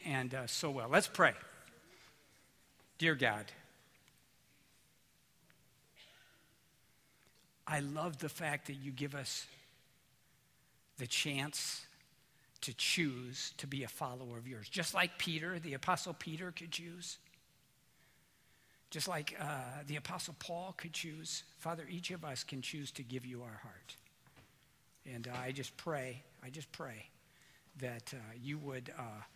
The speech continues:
help each of us know and experience your love.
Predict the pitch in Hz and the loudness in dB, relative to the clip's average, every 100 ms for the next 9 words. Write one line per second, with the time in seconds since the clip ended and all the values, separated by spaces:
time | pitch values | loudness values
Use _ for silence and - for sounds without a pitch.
0 | - - 135 131 196 156 180 160 165 - | -20 -2 0 0 -2 -2 -2 -2 0 0
1 | 151 143 160 165 160 147 - 175 170 - | 0 0 0 0 -2 -4 -4 -4 -2 -2
2 | 196 165 104 123 - | -4 -4 -8 -10 -12